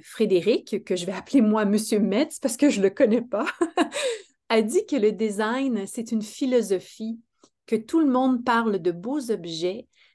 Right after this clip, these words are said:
mais qui ne sont pas forcément fonctionnels. Le bon design a pour seule fonction d'être utile, utilitaire. Est-ce qu'il était du genre à te sortir des citations iconiques comme ça à tout bout de champ ?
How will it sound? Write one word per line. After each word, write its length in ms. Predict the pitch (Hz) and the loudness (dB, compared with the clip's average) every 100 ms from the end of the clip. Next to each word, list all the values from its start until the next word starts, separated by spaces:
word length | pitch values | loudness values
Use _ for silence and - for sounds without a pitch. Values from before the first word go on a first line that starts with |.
| _ | _
mais 160 | 196 202 | -4 -4
qui 220 | 202 - | -4 0
ne 120 | 262 202 | 0 0
sont 240 | - 175 | -4 -8
pas 200 | - 269 | -6 -8
forcément 560 | - - - 175 185 214 | -6 -10 -8 -6 -6 -6
fonctionnels. 960 | - 240 220 - 170 - - - - | -6 -2 -2 -2 -10 -12 -14 -16 -14
Le 200 | - 196 | -4 -2
bon 280 | 180 233 294 | 0 2 4
design 640 | 240 202 190 190 233 220 180 | 2 2 0 0 0 -2 -4
a 80 | 196 | -12
pour 220 | - - | -14 -12
seule 260 | - 277 269 | -2 -2 -2
fonction 520 | - 190 - 220 214 | -6 -8 -8 -8 -6
d'être 300 | 165 156 - - | -8 -10 -16 -6
utile, 720 | 247 - - 208 285 254 - _ _ _ _ _ | -6 -6 -2 -2 0 -4 -8 _ _ _ _ _
utilitaire. 920 | 269 247 - 180 - - - - - _ _ _ _ _ - _ _ | 0 0 -6 -8 -8 -14 -14 -20 -20 _ _ _ _ _ -20 _ _
Est-ce 160 | 214 - | -2 0
qu'il 160 | 302 | 0
était 220 | 311 480 | 2 2
du 140 | 330 208 | 2 0
genre 600 | 196 214 233 254 262 220 | 0 2 2 2 0 0
à 300 | 190 - 196 | -2 -2 -6
te 100 | - | -6
sortir 480 | 208 - 214 - 277 | -4 -6 -8 -4 0
des 120 | 202 | 0
citations 680 | 185 - - 208 170 - 240 - | 0 -4 -2 -4 -2 -4 -4 -2
iconiques 720 | 269 269 - 190 196 226 - - | -4 -2 -2 0 0 -2 -6 -6
comme 200 | 196 180 | -4 -4
ça 220 | - 226 | -6 -6
à 60 | - | -6
tout 180 | - | -8
bout 100 | 185 | -10
de 60 | 190 | -8
champ ? 260 | - 262 | -6 -6